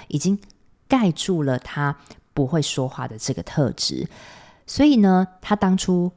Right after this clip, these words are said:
并没有想把，呃，教学拿来当做事业，是因为他怕口才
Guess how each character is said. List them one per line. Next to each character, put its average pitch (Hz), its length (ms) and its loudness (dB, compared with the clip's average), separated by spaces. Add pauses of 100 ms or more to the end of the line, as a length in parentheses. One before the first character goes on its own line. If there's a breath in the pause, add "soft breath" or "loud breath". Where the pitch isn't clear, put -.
并 214 160 4
没 131 300 2
有 165 120 4
想 139 340 -4
把， - 340 -2 (340 loud breath)
呃， 123 240 -10
教 190 260 2
学 143 260 0
拿 127 120 -2
来 127 140 -2
当 143 200 -2
做 143 160 -2
事 - 280 0
业， 127 100 2
是 - 140 -4
因 147 40 0
为 139 60 0
他 147 220 -4
怕 - 240 -6
口 - 280 -8
才 - 200 -8